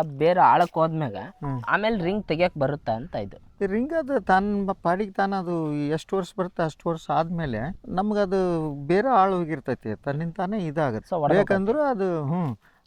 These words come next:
Speaker 2: ಅದಕ್ಕೆ ಮತ್ತ್ ನಾವು ಮಣ್ಣು ಗಿಣ್ಣು ಹಾಕಿ ಏನೋ ಹಿಂಗ್ ಮಾಡ್ಕೋಬಹುದು ಅದಕ್ಕೆ.
Speaker 1: So, ಬದು ಸಿಸ್ಟಮ್
Speaker 2: ಹಾ,
Speaker 1: ಮಾಡ್ಕೊಂಡ್
Speaker 2: ಮಾಡ್ಸೋ
Speaker 1: ಬರ್ಬೋದು.
Speaker 2: ಟೈಮ್ಗೆನೆ ರಿಂಗ್ ಒಳ್ಳೆ ವೆರೈಟಿದು ಅದಕ್ಕೆ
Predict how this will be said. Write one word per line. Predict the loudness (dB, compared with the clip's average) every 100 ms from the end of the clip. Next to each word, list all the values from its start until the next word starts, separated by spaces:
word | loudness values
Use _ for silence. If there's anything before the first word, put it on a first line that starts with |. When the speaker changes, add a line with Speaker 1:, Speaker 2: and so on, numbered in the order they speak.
| -2
Speaker 2:
ಅದಕ್ಕೆ | 0 0 0
ಮತ್ತ್ | -2 -2
ನಾವು | 0 0
ಮಣ್ಣು | 0 -2
ಗಿಣ್ಣು | -2 -2 -4
ಹಾಕಿ | -2 -4
ಏನೋ | -2
ಹಿಂಗ್ | 0 0
ಮಾಡ್ಕೋಬಹುದು | -2 -2 -2 -2 -2
ಅದಕ್ಕೆ. | -4 -6 -10
Speaker 1:
So, | -12 _ 2 2 2
ಬದು | 0 0
ಸಿಸ್ಟಮ್ | -2 0 2
Speaker 2:
ಹಾ, | 4
Speaker 1:
ಮಾಡ್ಕೊಂಡ್ | 2 0 2
Speaker 2:
ಮಾಡ್ಸೋ | 4 4 4
Speaker 1:
ಬರ್ಬೋದು. | 4
Speaker 2:
ಟೈಮ್ಗೆನೆ | 6 4 2 -2 -2 -4 -4
ರಿಂಗ್ | -4 -4
ಒಳ್ಳೆ | -2 0 0 0 -2 -8 -8
ವೆರೈಟಿದು | -4 -4 -6 -10 -10 -10 -10 -12
ಅದಕ್ಕೆ | -12 -6 -4 -4 -6